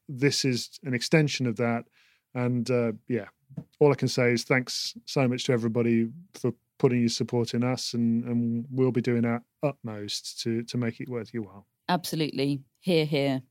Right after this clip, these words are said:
Speaker 2: Um, yeah, sh-, link in the show notes.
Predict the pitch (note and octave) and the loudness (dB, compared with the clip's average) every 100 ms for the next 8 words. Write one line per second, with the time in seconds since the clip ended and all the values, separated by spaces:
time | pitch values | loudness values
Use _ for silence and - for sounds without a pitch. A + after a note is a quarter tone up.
0 | _ _ _ _ - D#3 C#3+ C#3 C#3 C3+ | _ _ _ _ -4 0 2 2 -2 -6
1 | _ _ _ _ E3 F3+ E3 B2+ - - | _ _ _ _ 4 4 4 -2 -8 -6
2 | - F#3 G#3 A3+ - F#3 F3 E3 E3 D#3+ | 0 4 6 4 2 2 2 2 2 4
3 | D#3 D#3+ - - | 4 2 0 -8